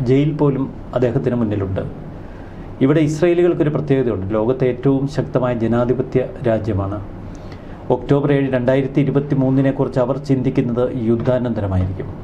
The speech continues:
ആരാണ് അതിൻ്റെ യഥാർത്ഥ കുറ്റവാളി? അവിടെ അവർ നെതന്യാഹുവിനെ പോലും വെറുതെ വിടില്ല. ഇസ്രായേലിൻ്റെ ഒരു സുരക്ഷാ വീഴ്ചയ്ക്ക് കൃത്യമായ ഉത്തരം നെതന്യാഹു കൊടുക്കേണ്ടി വരും. പക്ഷേ ലോകത്തിന് മുന്നിൽ നെതന്യാഹു ഇപ്പോൾ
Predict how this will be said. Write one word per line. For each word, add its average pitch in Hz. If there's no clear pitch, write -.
ആരാണ് 127
അതിൻ്റെ 117
യഥാർത്ഥ 117
കുറ്റവാളി? 98
അവിടെ 143
അവർ 156
നെതന്യാഹുവിനെ 151
പോലും 131
വെറുതെ 104
വിടില്ല. 95
ഇസ്രായേലിൻ്റെ 151
ഒരു 127
സുരക്ഷാ 123
വീഴ്ചയ്ക്ക് 131
കൃത്യമായ 143
ഉത്തരം 123
നെതന്യാഹു 117
കൊടുക്കേണ്ടി 101
വരും. 95
പക്ഷേ 160
ലോകത്തിന് 156
മുന്നിൽ 151
നെതന്യാഹു 135
ഇപ്പോൾ 127